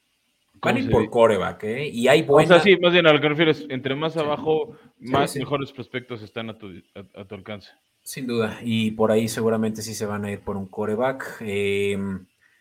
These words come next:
Speaker 1: pero bueno, los Giants obviamente son favoritos, eh, más porque juegan en casa, y la línea es de menos seis, Fran. Nos gusta menos seis porque es menos de un touchdown, ya más de siete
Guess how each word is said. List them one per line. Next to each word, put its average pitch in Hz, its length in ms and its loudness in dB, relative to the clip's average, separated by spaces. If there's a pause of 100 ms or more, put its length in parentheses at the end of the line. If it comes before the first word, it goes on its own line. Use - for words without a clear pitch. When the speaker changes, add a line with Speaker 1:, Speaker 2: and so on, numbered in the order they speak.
(360)
Speaker 1:
pero 113 180 2
bueno, 120 300 2
los 117 200 -2
Giants 156 460 2
obviamente 131 360 -2
son 120 180 -8
favoritos, 117 840 -4
eh, 98 440 -6
más 101 180 -8
porque - 280 -14
juegan 101 280 -10
en 90 140 -12
casa, 151 500 -4 (300)
y 104 100 -8
la 101 80 -2
línea 107 200 -2
es 120 60 -4
de 123 80 -4
menos 107 260 -6
seis, 127 400 -4
Fran. 165 320 -4 (360)
Nos 101 180 -10
gusta 135 320 0
menos 110 300 -6
seis 175 440 -2
porque 110 680 -4
es 123 260 -6
menos 113 280 -6
de 113 60 -8
un 110 60 -14
touchdown, 147 500 -4
ya 147 140 0
más 147 200 -2
de 127 80 -8
siete 139 500 -2